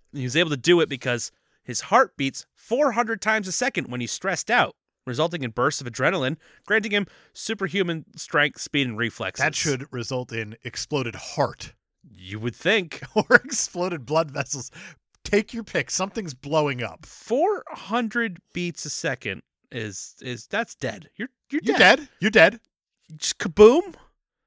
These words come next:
Speaker 1: Like your chest cavity
Speaker 2: <laughs> Right.
Speaker 1: explodes, probably. I don't know. I'm not an expert.
Speaker 2: Oh my God. That's too fast.
Speaker 1: When Morgan Freeman asks him if he wants to know how to control it, he runs away.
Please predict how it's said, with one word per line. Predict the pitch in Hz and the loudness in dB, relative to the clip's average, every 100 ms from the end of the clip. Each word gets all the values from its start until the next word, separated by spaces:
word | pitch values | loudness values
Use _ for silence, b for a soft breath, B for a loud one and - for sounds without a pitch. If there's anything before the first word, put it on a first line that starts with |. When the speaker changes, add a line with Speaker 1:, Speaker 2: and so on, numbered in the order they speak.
| - | -2
Speaker 1:
Like | 165 | -2
your | 156 | -2
chest | - 220 277 - - | 0 2 2 0 -2
cavity | 269 285 294 330 294 - | 2 2 2 -2 -4 -10
Speaker 2:
<laughs> | - | -12
Right. | - - - 226 - - - 269 - - - 254 - | -10 -8 2 4 8 6 8 4 2 -8 -4 -4 -4
Speaker 1:
explodes, | - - - 185 269 359 - - | -6 -6 -2 0 2 0 -8 -6
probably. | 277 302 339 339 349 339 - | -2 -2 -2 -4 -4 -8 -4
I | 165 135 | 0 2
don't | 104 | 0
know. | 98 | -4
I'm | 123 | -2
not | 214 110 | 0 0
an | |
expert. | 107 107 - 92 - _ _ _ _ | -2 -6 -8 -10 -12 _ _ _ _
Speaker 2:
Oh | 190 175 143 | -8 -6 -6
my | 107 | -8
God. | 95 - 120 110 85 _ | -8 -6 -4 -6 -10 _
That's | 156 - - | -12 -10 -10
too | - 185 | -8 -8
fast. | - - - - _ _ _ _ - | -6 -8 -12 -18 _ _ _ _ -2
Speaker 1:
When | 147 | 2
Morgan | 185 233 220 | 6 6 6
Freeman | 196 185 160 | 2 2 2
asks | 147 143 156 | 2 2 0
him | 139 131 - | -2 -6 -10
if | 131 | -2
he | 139 | 2
wants | 147 143 | 2 2
to | - | 0
know | 139 | 0
how | 131 | 0
to | 131 | -2
control | 123 117 233 247 160 | -4 0 4 6 6
it, | - b b _ _ | 2 b b _ _
he | - 359 | -2 2
runs | 403 214 220 185 | 4 6 6 6
away. | 175 131 92 - | 2 2 -2 -6